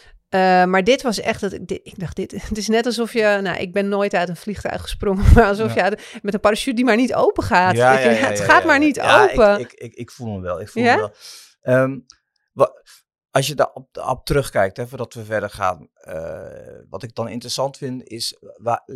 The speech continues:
Speaker 2: lag de, de, niet schuld, maar de oorzaak, lag die, eh,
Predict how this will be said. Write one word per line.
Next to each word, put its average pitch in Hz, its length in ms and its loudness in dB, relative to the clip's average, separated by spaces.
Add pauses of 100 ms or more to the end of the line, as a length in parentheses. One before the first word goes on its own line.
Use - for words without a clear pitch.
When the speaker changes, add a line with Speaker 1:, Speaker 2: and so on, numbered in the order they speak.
(140)
Speaker 2:
lag 120 380 -10
de, 117 280 -8
de, 123 400 -18
niet 127 240 -10
schuld, 151 460 -2
maar 127 120 -8
de 120 120 -10
oorzaak, 131 460 -6
lag 110 220 -12
die, 120 300 -14 (680)
eh, 104 120 -6